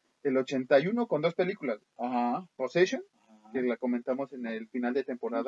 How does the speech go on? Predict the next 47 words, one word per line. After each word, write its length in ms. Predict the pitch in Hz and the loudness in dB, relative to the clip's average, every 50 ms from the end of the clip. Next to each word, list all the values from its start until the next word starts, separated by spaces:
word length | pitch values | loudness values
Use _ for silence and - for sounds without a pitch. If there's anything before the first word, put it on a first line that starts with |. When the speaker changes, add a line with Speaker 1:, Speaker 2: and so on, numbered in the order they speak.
| 139 | -2
Speaker 2:
Pinche 80 | 156 220 | -4 -6
bestialidad 440 | 220 214 - - 113 110 110 110 117 | -8 -12 -16 -18 -18 -18 -12 -8 -8
de 80 | 120 120 | -8 -8
película. 460 | - 107 104 104 104 _ 123 127 - - _ _ | -8 -14 -20 _ _ _ -20 -20 -20 -20 _ _
Speaker 1:
Eh, 240 | - 123 120 117 120 - _ _ - | -14 -12 -12 -12 -14 -16 _ _ -8
y 240 | 185 202 247 254 247 _ _ _ - | -4 -4 -4 -4 -6 _ _ _ -4
The 100 | 139 - | -2 -2
Evil 180 | 127 135 139 | 0 -2 -2
Dead, 180 | 135 165 165 - _ _ _ _ _ _ _ _ | -2 -6 -8 -8 _ _ _ _ _ _ _ _
que 80 | - 127 | -8 -6
no 120 | 117 123 | -2 -2
lo 140 | 127 127 123 | 0 0 0
hemos 200 | 123 127 123 117 - | -2 -2 -6 -6 -6
comentado 720 | 131 120 120 117 120 - 127 120 120 120 120 117 113 110 | -8 -6 -6 -8 -8 -6 -4 -4 -4 -4 -4 -4 -4 -6
Speaker 2:
Ujú. 300 | - 117 117 110 110 107 _ _ - _ - | -6 -10 -12 -14 -14 -16 _ _ -20 _ -8
Speaker 1:
en 180 | - 143 131 127 | -6 -4 -2 -2
este 220 | 127 123 - 135 123 | -2 -4 -4 -10 -10
tipo 320 | - 135 123 - 131 123 | -10 -12 -10 -8 -6 -6
de, 140 | 120 117 - | -6 -6 -6
de, 260 | 120 127 120 101 113 | -6 -6 -6 -6 -6
de, 240 | 123 123 117 113 107 | -6 -6 -6 -6 -4
de 160 | 120 127 123 | -2 -2 -2
enciclopedia. 640 | 117 120 - _ - 131 120 - - 147 131 120 113 | -2 -4 -8 _ -4 -2 -2 2 4 2 2 2 0
O 60 | 107 | -6
sea, 200 | - 160 131 - - _ _ _ _ _ | -6 -8 -8 -8 -12 _ _ _ _ _
The 100 | - 180 | -2 0
Evil 200 | 226 233 262 240 | 0 2 2 2
Dead 200 | 214 208 196 202 202 - _ | 4 2 2 2 -2 -6 _
es, 160 | - 160 - | -6 -6 0
es 180 | - 180 180 202 | 2 2 2 4
divertido, 540 | 220 233 190 170 127 - 196 220 196 165 127 | 2 2 2 2 2 0 -2 -2 -2 -2 -4
güey, 120 | 120 120 | -4 -6
porque, 640 | - 131 123 123 - 131 131 131 127 123 - 143 131 | -6 -6 -6 -2 0 0 0 0 0 -2 -2 -4 -4
este, 760 | 127 127 - - _ _ - 127 127 127 131 131 131 131 127 - _ | -4 -6 -10 -16 _ _ -4 -2 0 0 0 0 -2 -4 -4 -6 _
puede 220 | - 160 190 190 | -4 -2 -2 -2
ser 140 | 180 190 180 | -2 -4 -4
muchos, 440 | 175 190 196 - - 196 185 180 160 185 | -4 -8 -8 -4 -4 -4 -4 -4 -8 -12
muchos 360 | 170 180 190 - 196 180 - | -12 -12 -8 -8 -8 -8 -8
géneros 380 | - 165 175 170 160 151 135 | -8 -10 -10 -8 -6 -6 -6
de 80 | 131 123 | -6 -6
terror, 280 | - 139 131 147 143 - | -6 -8 -8 -8 -8 -10
subgéneros 420 | - 151 - - 180 175 175 175 151 | -12 -16 -10 -8 -6 -6 -4 -6 -6
de 60 | 127 | -6
terror 280 | - 131 131 143 151 147 | -6 -6 -4 -4 -4 -4
en 40 | 147 | -2
Speaker 2:
Sí. 80 | 147 123 | -4 -4
Speaker 1:
uno. 180 | 113 113 123 | -4 -6 -8